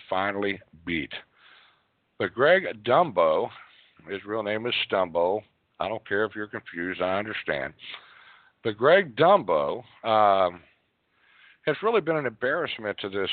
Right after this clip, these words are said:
state his entire political career. He really, really has.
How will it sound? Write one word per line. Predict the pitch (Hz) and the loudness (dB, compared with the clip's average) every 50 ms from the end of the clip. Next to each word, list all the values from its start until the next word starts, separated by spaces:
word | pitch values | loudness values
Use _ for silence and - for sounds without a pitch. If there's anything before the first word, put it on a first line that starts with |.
| - | -2
state | - - 175 180 147 120 | 0 2 2 2 2 0
his | 117 113 98 | -2 -4 -6
entire | 101 95 - - 123 120 123 117 | -8 -6 -4 -4 -2 0 -2 -2
political | 110 - - 107 104 98 95 - - 110 | -4 -6 -10 -8 -6 -6 -6 -8 -10 -12
career. | 98 - - 95 80 98 123 165 - - - - _ _ _ _ _ _ _ | -12 -10 -12 -12 -10 -10 -10 -10 -10 -12 -14 -20 _ _ _ _ _ _ _
He | - 139 | -6 -4
really, | 147 170 196 196 185 | -2 0 0 2 4
really | 175 175 170 160 | 4 4 6 6
has. | 143 170 180 - | 4 4 4 2